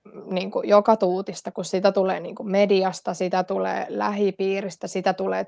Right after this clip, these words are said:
töitten kautta ja jotenkin siellä sä, niin kuin, ite tunnistin, että menee semmosella, niin kuin, roolilla, että, että vähän, niin kuin, että, että voi vähän heittää jotain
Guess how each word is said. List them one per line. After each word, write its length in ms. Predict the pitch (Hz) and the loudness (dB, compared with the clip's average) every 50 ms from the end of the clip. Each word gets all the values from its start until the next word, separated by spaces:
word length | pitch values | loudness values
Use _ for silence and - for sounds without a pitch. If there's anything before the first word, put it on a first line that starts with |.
| _ | _
töitten 500 | - 202 202 202 196 196 - - 185 190 | 4 6 6 6 4 2 0 -4 -4 -4
kautta 400 | 190 202 190 196 - _ - 185 | -2 -2 -4 -4 -4 _ -4 -4
ja 80 | 190 190 | -2 0
jotenkin 480 | 190 190 190 208 202 196 180 202 190 - - - - - - _ _ _ - | 0 2 2 2 2 2 2 0 0 0 -4 -20 -20 -20 -20 _ _ _ -4
siellä 320 | - 214 196 196 190 185 185 | 2 6 8 8 8 6 4
sä, 180 | - 185 180 - - - - | 4 0 -2 -2 -8 -12 -8
niin 260 | 185 180 180 180 185 | -6 -6 -4 -6 -4
kuin, 200 | - 190 185 190 - _ _ _ | -2 -2 -2 -2 -4 _ _ _
ite 240 | - 185 180 190 185 185 - | -6 -4 -2 -2 -4 -4 -2
tunnistin, 500 | 202 190 190 190 185 180 185 190 180 185 | 0 0 2 2 0 0 -2 -4 -4 -4
että 300 | 180 - - 185 190 - | -6 -2 -2 -2 -2 -2
menee 380 | 190 180 180 185 190 196 190 185 | -2 -2 0 2 2 2 2 2
semmosella, 560 | 180 185 180 185 196 - 185 196 196 196 190 | 0 -2 -6 -6 -6 -6 -6 -4 -4 -4 -4
niin 160 | 196 196 202 | -6 -6 -6
kuin, 120 | 202 185 180 | -4 -2 2
roolilla, 640 | 185 185 180 180 180 190 196 208 226 233 233 - - _ _ _ - | 4 4 4 4 4 0 -2 -2 -2 -2 -2 -2 -4 _ _ _ -12
että, 360 | 185 175 _ - - 190 180 - - _ _ _ _ - | -12 -12 _ -4 -2 -2 -2 -4 -10 _ _ _ _ -6
että 360 | 185 175 - - - 190 - - _ _ - 208 208 | -6 -6 -6 -4 -6 -6 -6 -6 _ _ -14 -6 -6
vähän, 280 | 180 170 180 185 185 | -4 -2 -2 -4 -4
niin 160 | 180 185 190 | -4 -6 -6
kuin, 160 | - 185 170 - _ _ _ - | -6 -6 -6 -8 _ _ _ -10
että, 240 | - 175 - - - - _ _ _ _ _ _ _ _ _ _ _ _ _ _ | -10 -10 -10 -10 -18 -20 _ _ _ _ _ _ _ _ _ _ _ _ _ _
että 260 | - 185 185 - 196 190 | 0 0 0 0 4 8
voi 180 | 202 202 202 | 8 10 10
vähän 260 | 208 202 190 214 190 | 8 6 4 4 0
heittää 440 | 185 202 202 202 196 - - 196 185 | 4 4 4 4 4 4 4 6 6
jotain 460 | 185 185 185 185 185 185 185 190 185 | 6 4 2 -2 -2 -2 -2 -6 -10